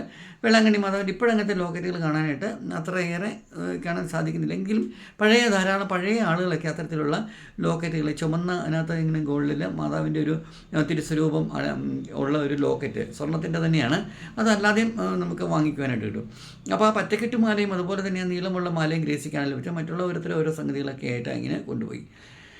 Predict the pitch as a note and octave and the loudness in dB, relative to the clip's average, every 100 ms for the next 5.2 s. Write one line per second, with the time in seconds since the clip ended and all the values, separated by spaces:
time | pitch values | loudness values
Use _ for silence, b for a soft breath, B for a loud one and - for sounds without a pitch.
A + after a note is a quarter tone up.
0 | B B A3+ A3 A#3+ G#3+ G#3 A3 G3+ G3 | B B 2 4 6 6 6 6 2 2
1 | G3+ F#3+ F#3 F#3 F3 F3+ F#3 F#3 F3 E3+ | 0 0 0 0 2 2 2 2 0 0
2 | E3+ F3+ F#3 E3+ E3+ F#3 G3 G3 G3+ G3+ | -2 0 0 2 2 2 -2 -4 -4 -2
3 | G#3+ A#3+ A3+ A3+ G#3 G3 F#3+ G3 F#3+ F#3+ | 0 4 4 4 2 0 0 -2 0 -2
4 | F#3 F#3 F#3 F3+ F3 E3 G3 F#3 F3 G#3+ | -2 -4 -2 -2 0 0 0 -2 -2 -4
5 | G#3+ - | -6 -14